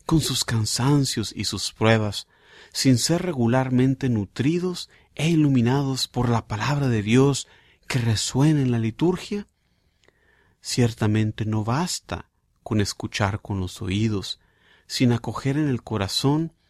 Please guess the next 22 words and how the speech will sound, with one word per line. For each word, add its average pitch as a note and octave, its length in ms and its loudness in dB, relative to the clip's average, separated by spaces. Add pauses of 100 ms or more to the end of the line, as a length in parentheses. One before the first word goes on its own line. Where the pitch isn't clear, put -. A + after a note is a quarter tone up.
(300)
la A2 160 0
semilla E3+ 680 0 (300)
de G#2 100 0
la F#2+ 120 2
divina F#2 320 0
palabra, F2 600 -6 (500)
permitiéndole B2 1000 0
dar F#2+ 160 -2
fruto. - 580 -10 (680)
Recordemos F3 720 2
la A#2+ 160 -4
parábola A#2 460 2
del G2+ 140 -2
sembrador F#2+ 720 -2 (540)
y C#3+ 100 0
de C#3+ 120 4
los C3+ 140 2
diferentes B2+ 580 0
resultados C#3+ 880 -4 (240)
según A#2+ 560 2
los G#2 280 -4
distintos A2+ 840 -2